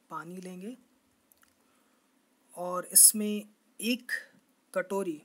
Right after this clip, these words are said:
बड़ी कटोरी भर के हम इसमें चीनी डालेंगे। तो वन एंड हाफ कप से थोड़ा सा ज़्यादा हम इसमें चीनी डालेंगे और चीनी के घुलने तक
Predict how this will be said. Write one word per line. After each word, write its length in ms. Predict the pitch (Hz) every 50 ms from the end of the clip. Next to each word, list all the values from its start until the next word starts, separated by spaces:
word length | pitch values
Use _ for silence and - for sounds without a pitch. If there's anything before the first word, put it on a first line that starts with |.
| - -
बड़ी 260 | 165 160 175 180 214
कटोरी 460 | 214 - 190 - - 185 185 185 196 185
भर 180 | 170 160 160
के 240 | - - 180 214 240 226 - _ _
हम 160 | - 165 160 160
इसमें 360 | 156 - - 185 202 247 - - - _ _ _ _ _ _ -
चीनी 300 | - 208 208 208 196 175
डालेंगे। 460 | 147 - - - - - - - - _ _ _ _ _ _ _ _ _ _ _ _ _ _ _ _ _ _ _ _ _ _ _ _ _ _ _ _ _ _ _ -
तो 100 | 180 180 175 175 175 175 170 165 143 - - _ 156
वन 260 | 165 190 226 247 254
एंड 180 | 247 233 226
हाफ 560 | 226 - - - 185 185 202 202 - - - - 208 190 175 170 156 - _ _ _ _
कप 240 | - 190 185 - - -
से 240 | - - - 190 180
थोड़ा 460 | 180 - - - 208 208 220 220 220
सा 200 | 208 - 214 190
ज़्यादा 440 | 165 160 156 143 143 156 185 240 247 - - _ _ _ _ -
हम 120 | 175 170
इसमें 420 | 170 165 - - 175 175 175 175 175 - _ _ _ _ _ -
चीनी 300 | - 190 175 180 190 202
डालेंगे 480 | 185 170 160 156 160 160 165 208 269 269 - _ _ _ _ _ - - _ _ _ _ _ _ _ _ _ _ _ _ -
और 140 | - - -
चीनी 420 | - - - - 214 226 226 254
के 160 | 247 254 247 220
घुलने 460 | - - - 185 185 190 202 214 208
तक 220 | 208 185 190 208